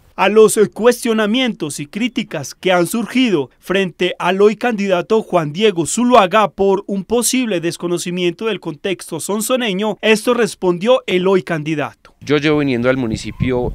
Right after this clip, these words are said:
Speaker 2: desde, de Sonsón, como les digo, durante diez años. Estuve muy cercano a la alcaldía de mi papá, eh, conozco también las finanzas del municipio, conozco las secretarías. Como le cuento a mi papá también, yo soy abogado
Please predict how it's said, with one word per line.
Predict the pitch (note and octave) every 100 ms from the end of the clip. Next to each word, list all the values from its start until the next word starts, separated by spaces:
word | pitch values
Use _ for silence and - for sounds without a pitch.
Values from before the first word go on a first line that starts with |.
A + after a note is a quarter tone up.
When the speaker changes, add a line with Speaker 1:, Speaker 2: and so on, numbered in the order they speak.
| -
Speaker 2:
desde, | F#2+ G#2+ G2+ F2+ F#2+
de | D#2+ G#2
Sonsón, | G#2 G2 B2 C#3
como | B2
les | G2+ F#2+
digo, | B2+ B2+ A#2+
durante | G#2 G2 F2
diez | F#2 F2+ F2
años. | F2 E2+ E2 - - _ _
Estuve | - - G#2 A2
muy | B2 C3
cercano | A2 A#2+ - A2+ G#2+ G#2 G2+ _ _ _ -
a | F#2+
la | F#2+
alcaldía | F2+ F#2 F2+
de | G2+
mi |
papá, | F#2+ F2 - A2+ A#2+ - - - - - _ _ -
eh, | G2 F#2 F2+ F2
conozco | - G2+ G#2+ G#2+ A#2
también | G#2+ G2 F#2+
las | G#2
finanzas | G#2 F2+ G2+
del | F#2+ F2+
municipio, | E2+ D#2+ - A2 - G2+ G#2 G2 - - - -
conozco | G2 G2 A2 - A2+
las | G#2+
secretarías. | G2 - F2 F2 F#2 A#2 A2+ G#2 G2+ - - _ _ _ _ - -
Como | G#2+ G#2
le | G2+
cuento | - G2 A2
a |
mi | A2+
papá | G2+ F#2+ F2+
también, | G#2 A2 G#2+ G#2+ -
yo | G#2+
soy | G2+ A2
abogado | G#2+ F#2+ E2+ A2+ C3 C3+